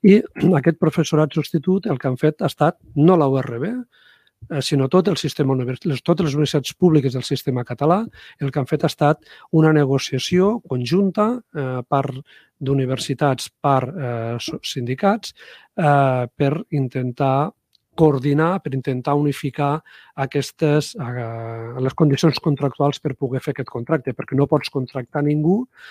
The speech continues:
si no estan aquestes negociacions prèvies fetes. Què ens hem trobat? Doncs, com bé deia el vicerrector, que també és una prioritat de la universitat, de,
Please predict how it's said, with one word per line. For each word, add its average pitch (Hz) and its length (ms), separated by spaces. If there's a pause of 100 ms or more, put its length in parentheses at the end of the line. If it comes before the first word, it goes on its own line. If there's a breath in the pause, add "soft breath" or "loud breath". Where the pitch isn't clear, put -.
(160 loud breath)
si - 220
no 139 80
estan 143 160
aquestes 135 320
negociacions 131 640
prèvies 127 400
fetes. - 380 (760)
Què 165 80
ens 160 120
hem 170 120
trobat? 170 340 (460 loud breath)
Doncs, 147 200
com 127 160
bé 139 120
deia 139 160
el 131 80
vicerrector, 135 520
que 147 120
també 123 160
és 127 80
una 127 120
prioritat 127 440
de 123 40
la 127 80
universitat, 147 520
de, 139 160